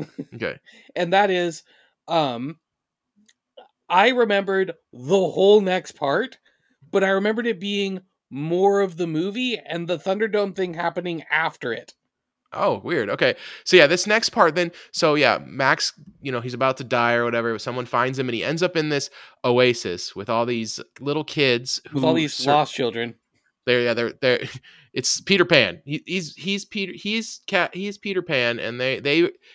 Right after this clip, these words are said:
Speaker 2: they think he, so that, okay, these are the survivors of a plane crash, and they all
Speaker 1: Well, no, plane landing. Like, apparently they were in the plane when the atomic bomb hit.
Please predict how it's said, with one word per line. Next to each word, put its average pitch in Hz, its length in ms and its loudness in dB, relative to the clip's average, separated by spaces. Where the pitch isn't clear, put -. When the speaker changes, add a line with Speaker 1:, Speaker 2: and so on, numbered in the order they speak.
Speaker 2:
they 175 100 8
think 208 200 2
he, 196 300 -6
so - 140 -8
that, 139 140 0
okay, 104 180 -10
these 135 180 -6
are 175 80 -2
the 175 100 -6
survivors 151 680 -4
of 117 260 -2
a 113 60 -6
plane 107 320 -8
crash, 76 440 -12
and 104 160 -8
they 107 420 -4
all 113 280 2
Speaker 1:
Well, 185 180 8
no, 135 40 -6
plane 226 320 2
landing. 127 560 -2
Like, 143 160 -2
apparently 202 380 2
they 175 120 -2
were 170 220 0
in 220 220 2
the 277 80 0
plane 131 500 -4
when 160 300 2
the 202 120 -2
atomic 165 420 -2
bomb 175 320 0
hit. 107 260 -6